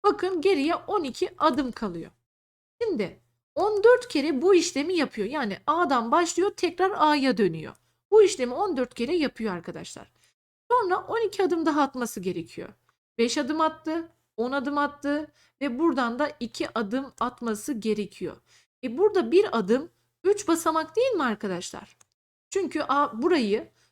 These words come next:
şuradaki merdiveni üçer üçer inip üçer üçer çıkıyordu. E, o zaman buradaki iki adım iki çarpı üçten altı basamak eder. Altı basamak yukarı çıkmış olur. Bana yerden yüksekliği kaç metredir diyor.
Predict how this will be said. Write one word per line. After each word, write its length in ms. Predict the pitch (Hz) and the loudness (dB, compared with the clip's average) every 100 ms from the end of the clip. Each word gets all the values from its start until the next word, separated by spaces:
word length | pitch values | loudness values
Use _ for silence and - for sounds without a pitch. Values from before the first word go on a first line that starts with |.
| _ | _
şuradaki 460 | - 415 269 269 | 2 4 2 -2
merdiveni 580 | 254 320 311 226 269 415 - | -4 -2 -2 -4 -6 -6 -6
üçer 300 | 330 381 311 | -4 0 0
üçer 320 | 247 254 220 | 0 -4 -4
inip 280 | 226 311 370 | -6 -6 -4
üçer 240 | 330 311 | -2 -2
üçer 300 | 202 - 208 | -4 -4 -6
çıkıyordu. 500 | 180 185 196 170 - - _ _ _ _ - | -6 -10 -10 -10 -12 -18 _ _ _ _ -6
E, 40 | |
o 80 | 262 | -4
zaman 300 | 311 392 359 | 0 2 2
buradaki 400 | 370 403 392 - | 2 2 0 -2
iki 360 | 311 277 - 381 | -6 -6 -4 -2
adım 280 | 277 233 - _ _ - | 0 -2 -6 _ _ -10
iki 240 | 294 403 | 0 0
çarpı 380 | 403 330 247 - | 0 -2 -2 -4
üçten 440 | 320 359 - 330 - - | -2 -2 -2 -4 -4 -4
altı 360 | 214 247 403 | -4 -2 0
basamak 500 | 349 349 339 359 359 | 0 0 -2 -2 -2
eder. 420 | 233 202 185 - _ _ _ _ _ _ _ _ - | -4 -4 -8 -12 _ _ _ _ _ _ _ _ -6
Altı 360 | 269 254 370 294 | -2 0 0 0
basamak 500 | 277 233 285 427 285 | 0 -2 -4 -2 -2
yukarı 360 | 320 359 339 | 0 2 0
çıkmış 360 | - - 226 220 | -2 -6 -6 -4
olur. 280 | 196 349 - _ - _ - | -4 -4 -6 _ -20 _ -4
Bana 180 | 381 370 | -2 0
yerden 360 | 294 311 330 | 0 0 0
yüksekliği 580 | 381 349 - 302 - 392 | -2 -4 -4 -6 0 -2
kaç 300 | 392 381 - | 0 -2 -2
metredir 560 | 285 240 214 180 190 190 | -6 -4 -4 -4 -4 -6
diyor. 160 | 170 | -10